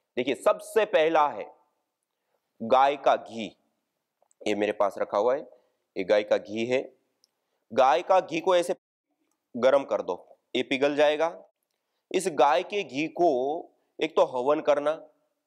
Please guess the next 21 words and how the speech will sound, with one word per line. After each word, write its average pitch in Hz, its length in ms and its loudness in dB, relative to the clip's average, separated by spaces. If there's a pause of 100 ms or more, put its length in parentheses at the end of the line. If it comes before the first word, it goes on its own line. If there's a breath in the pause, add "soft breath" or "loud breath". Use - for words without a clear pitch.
(800)
और 202 140 4
दूसरा 208 580 0
हवन 175 200 2
करने 175 300 0
के 170 100 -6
पश्चात 156 760 2
अंगारों 220 420 4
के 208 120 -4
ऊपर 196 220 -2
गाय 165 180 4
के 175 120 -8
घी 156 140 -4
को 160 140 2
ऐसे 151 160 0
डालिए, 104 360 0 (1500)
और 440 60 2 (140)
उससे 202 800 2 (540)
जो 226 180 2
धूम्र 233 400 0
उठता 165 500 0
है, - 220 -12